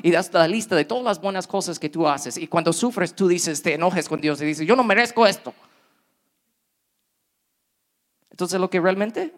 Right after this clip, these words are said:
tú estás admitiendo es que Dios no es tu Dios. Dios es tu asistente, que debe hacer lo que tú quieres. Y cuando Él no lo hace, te enojas. ¿Qué tan pequeño es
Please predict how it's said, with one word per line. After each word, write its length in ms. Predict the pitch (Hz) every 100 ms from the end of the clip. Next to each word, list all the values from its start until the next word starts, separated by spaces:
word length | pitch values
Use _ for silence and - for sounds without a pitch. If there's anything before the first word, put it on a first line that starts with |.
| _
tú 100 | -
estás 240 | 202 208 175 _
admitiendo 880 | 165 170 170 151 160 180 240 330 - _ -
es 100 | 160
que 140 | 165
Dios 300 | 156 190 214
no 140 | 196
es 120 | 170 160
tu 180 | 165
Dios. 600 | 135 107 190 190 - - _ _ _ _ _ _ _ _ _
Dios 320 | 131 165 170
es 400 | 170 151 - - _ _
tu 160 | - 147
asistente, 680 | 147 123 143 180 175 92 _ _ _ _ _ _ _ _ -
que 100 | 147
debe 220 | 147 143
hacer 260 | 143 151 135
lo 100 | 139
que 140 | 120
tú 240 | - 156
quieres. 500 | - 98 82 87 - _ -
Y 80 |
cuando 280 | 151 139 123
Él 160 | 113 156
no 120 | 170
lo 160 | 160 165
hace, 240 | 202 190
te 160 | - 113
enojas. 480 | 123 139 - - _ _ _ _ _ _ _ _ _ _ _ _ _ _ _ _ _ _ _ _ _ _ _ _ _ _
¿Qué 140 | - 165
tan 220 | 190 170
pequeño 520 | - - 180 156 110
es 400 | 117 120 - -